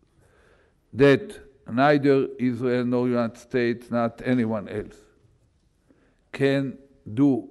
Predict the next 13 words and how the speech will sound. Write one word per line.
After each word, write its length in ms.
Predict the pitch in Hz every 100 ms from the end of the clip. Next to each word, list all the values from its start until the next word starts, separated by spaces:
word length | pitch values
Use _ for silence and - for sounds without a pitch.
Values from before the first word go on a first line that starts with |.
| -
any 480 | 131 135 127 113 98 - _ _ _ _ _ _ _ _ _ _ _ _ -
significant 800 | - 123 151 165 113 127 120 110
damage 600 | 139 123 101 87 - - _ _ _ _ _
to 160 | - 117
their 460 | 104 135 123 104 87 - -
nuclear 540 | 113 139 - 123 117
military, 840 | 107 127 127 117 - 107 107 101 98 - _ _ _ _ -
uh, 220 | 117 117 - -
program 360 | 127 98 95 82
through 360 | - 131 131 -
any 260 | 175 170
kind 480 | - - 143 131 107 -
of 140 | 113